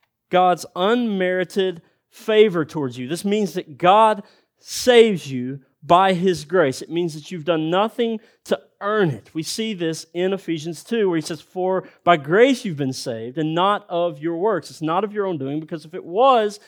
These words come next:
you would boast in yourself and not in Jesus. So it must be grace that you're saved by. So, when I say that God saves you, what I mean is that God casts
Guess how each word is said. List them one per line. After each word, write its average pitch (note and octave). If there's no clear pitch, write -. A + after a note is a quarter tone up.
you F#3
would D3+
boast G3
in A#3
yourself E3+
and F3
not D3+
in G#3
Jesus. A3+
So G#3+
it G3+
must A3+
be F3+
grace B2+
that A#2+
you're C3
saved A2
by. -
So, C#3
when C#3+
I D3+
say G#3
that F3+
God D3+
saves F#3
you, -
what D3
I D3
mean G3+
is D3+
that -
God F#3+
casts C#3+